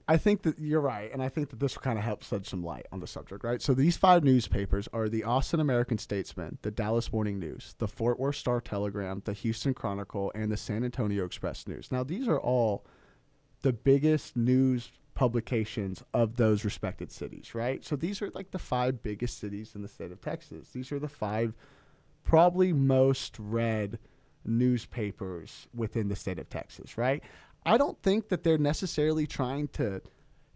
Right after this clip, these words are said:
get him on any criminal charges as much as they are just trying to inform us what happened at the riot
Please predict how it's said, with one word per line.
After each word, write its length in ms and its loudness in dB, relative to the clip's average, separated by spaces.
get 280 -4
him 280 0
on 140 0
any 180 2
criminal 480 0
charges 640 -2
as 240 -2
much 280 2
as 160 -8
they 460 -2
are 140 0
just 340 6
trying 280 4
to 160 2
inform 800 4
us 560 2
what 340 4
happened 460 4
at 160 0
the 100 0
riot 420 0